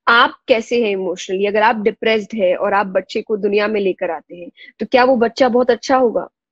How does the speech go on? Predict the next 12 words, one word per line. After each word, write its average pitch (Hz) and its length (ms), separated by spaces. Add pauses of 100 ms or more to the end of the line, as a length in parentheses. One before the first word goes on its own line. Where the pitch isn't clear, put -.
(1400)
कहीं 233 180
ना 226 120
कहीं 214 240
आगे 214 240
जाके 190 280
उसमें 202 440
भी 269 80
depression 226 500
की 226 120
हरकतें 196 400
दिखने 185 300
लगेगी, 170 420